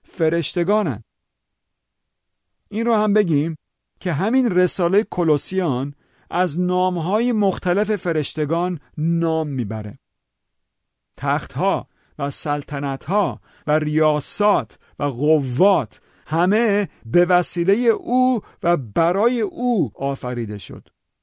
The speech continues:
عیسی مسیح فرشتگان رو آفرید. فرشتگان این عنوانها و لقبها رو دارن: تختها و سلطنتها و ریاست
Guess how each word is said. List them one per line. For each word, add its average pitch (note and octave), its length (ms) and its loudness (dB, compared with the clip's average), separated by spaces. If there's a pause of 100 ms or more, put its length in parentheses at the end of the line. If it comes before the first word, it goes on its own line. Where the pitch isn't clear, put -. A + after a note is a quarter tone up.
(720)
عیسی G#3+ 600 2
مسیح A3 640 -2 (140)
فرشتگان C3+ 840 -2
رو B2 80 -2
آفرید. A#2+ 720 -8 (1400)
فرشتگان E3+ 1080 0 (160)
این A3+ 200 -4
عنوانها E3+ 920 0 (180)
و D#3+ 40 -2
لقبها D3+ 540 0
رو B2+ 140 -2
دارن: G#2 340 -10 (500)
تختها F3 880 -2 (360)
و D3+ 120 -2
سلطنتها D3+ 1160 -4 (200)
و C#3 60 -4
ریاست C3+ 800 -2